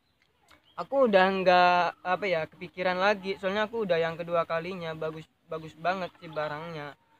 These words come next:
Ini buat kalian, aku ini udah dulu yang ini. Nanti aku untuk lebih jelasnya nanti aku bikin videonya, aku coba pakai Bluetooth ini bisa apa enggak.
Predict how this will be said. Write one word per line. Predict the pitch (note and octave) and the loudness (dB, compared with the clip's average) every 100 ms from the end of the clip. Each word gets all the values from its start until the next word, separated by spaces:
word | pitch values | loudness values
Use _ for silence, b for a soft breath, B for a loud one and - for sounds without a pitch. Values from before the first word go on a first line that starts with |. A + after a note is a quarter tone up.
| b b F3 | b b -10
Ini | G3 F#3 | -8 -4
buat | F3 E3+ | -2 -2
kalian, | F3 E3 F#3+ G#3 G3 | -2 -2 -4 -4 -8
aku | - G#3+ G#3+ - _ | -8 -8 -8 -10 _
ini | F#3+ A3+ G#3+ | -10 -8 -2
udah | F#3 | -2
dulu | E3 E3 F3+ G#3 - - | -2 -6 -4 -4 -8 -18
yang | D#3+ D#3 | -16 -14
ini. | D3 D#3+ | -14 -14
Nanti | F3 E3+ F#3 - | -12 -12 -14 -10
aku | F3+ E3+ G3+ G3 | -12 -10 -10 -10
untuk | F#3 | -12
lebih | F3 E3+ D#3+ | -14 -14 -12
jelasnya | E3 D#3+ F3 F#3 F#3 | -8 -8 -8 -10 -8
nanti | F3 - F#3+ F3+ _ _ - | -10 -12 -12 -12 _ _ -20
aku | D#3 E3 E3+ | -20 _ -20
bikin | E3 E3+ E3 | -18 -16 -18
videonya, | E3 D#3 D3+ D#3+ F3 | -16 -12 -12 -10 -12
aku | E3+ E3+ | -14 -16
coba | D3 E3 D3+ | -8 -8 -8
pakai | D3+ C3+ | -12 -18
Bluetooth | C3+ D3+ D3 - | -20 -18 -18 -20
ini | F#3 G3 | -18 -16
bisa | D#3+ D3+ E3+ | -16 -14 -14
apa | D#3 C#3 | -14 -18
enggak. | C#3 C3 | -20 -20